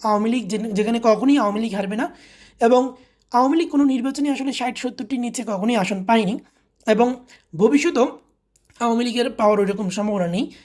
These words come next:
যেমন আওয়ামী লীগের যে দুর্গ কয়েকটি জেলা রয়েছে, তার মধ্যে রয়েছে যেমন গোপালগঞ্জ, আমরা জানি এক নাম্বার, তারপরে মাদারীপুর জেলা, যেটা আপনারা জানেন যে শাহজাহান খান, যাকে, আহ, এ-, এ-, জুলাই হত্যাকাণ্ডের জন্য তাকে আ-, আদালতে নিয়ে যাওয়া হয়েছিল গ্রেপ্তার করে,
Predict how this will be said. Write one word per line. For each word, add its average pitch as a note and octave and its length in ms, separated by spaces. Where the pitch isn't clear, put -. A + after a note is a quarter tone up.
যেমন B3+ 260
আওয়ামী A#3+ 360
লীগের C#4+ 240
যে C4+ 140
দুর্গ A#3 340
কয়েকটি A3 320
জেলা G3 200
রয়েছে, G3 320
তার G#3 180
মধ্যে G#3 280
রয়েছে G3 260
যেমন G#3 220
গোপালগঞ্জ, G3+ 760
আমরা F#3+ 260
জানি G3 240
এক F#3+ 140
নাম্বার, F#3 240
তারপরে A#3 260
মাদারীপুর A#3+ 600
জেলা, G#3+ 260
যেটা G#3+ 220
আপনারা G#3+ 220
জানেন G#3+ 220
যে G#3+ 120
শাহজাহান A#3 520
খান, A#3 240
যাকে, G#3 500
আহ, F3+ 240
এ-, A3+ 120
এ-, F#3 240
জুলাই G#3+ 240
হত্যাকাণ্ডের G#3 560
জন্য G#3 220
তাকে G3+ 380
আ-, A3+ 60
আদালতে A#3 480
নিয়ে A#3+ 200
যাওয়া G#3 240
হয়েছিল G3 380
গ্রেপ্তার F#3+ 400
করে, G#3+ 220